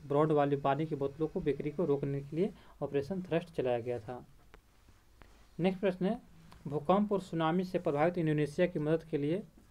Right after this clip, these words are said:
कौन सा भारत सरकार द्वारा ऑपरेशन चलाया गया था? तो फ्रेंड्स यह ऑपरेशन चलाया गया था, ऑप्शन इसका राइट है ऑपरेशन समुद्र मैत्री। ऑप्शन नंबर चार इसका राइट आंसर हो जाएगा। नेक्स्ट प्रश्न है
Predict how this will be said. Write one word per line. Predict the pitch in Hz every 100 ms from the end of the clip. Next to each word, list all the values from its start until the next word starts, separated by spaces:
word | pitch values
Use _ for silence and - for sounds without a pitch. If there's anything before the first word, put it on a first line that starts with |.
| - - - - -
कौन | 170 185
सा | 180
भारत | 147 151 156
सरकार | 147 151
द्वारा | 143 170
ऑपरेशन | 170 143 151
चलाया | 143 131 127
गया | 123
था? | 120 127 127 - - - - -
तो | 151
फ्रेंड्स | - 202 202
यह | 160 190
ऑपरेशन | 175 165 147 156
चलाया | 139 139 139
गया | 143
था, | 143 170 220 - - - - 143
ऑप्शन | 139 - - 175 165
इसका | 160 151
राइट | 143 143
है | 147
ऑपरेशन | 147 151 151 185
समुद्र | - 147 156 180 240 - - - - - - - - - - - -
मैत्री। | 135 131 - 123 120 120 - - - -
ऑप्शन | 139 139 156
नंबर | 151 151
चार | 151 151
इसका | 147 - 240 - 139
राइट | 131 143
आंसर | 123 127
हो | 123
जाएगा। | 123 120 127 - - - - - - - - - - - - - - -
नेक्स्ट | 180 196
प्रश्न | 180 170 170
है | 214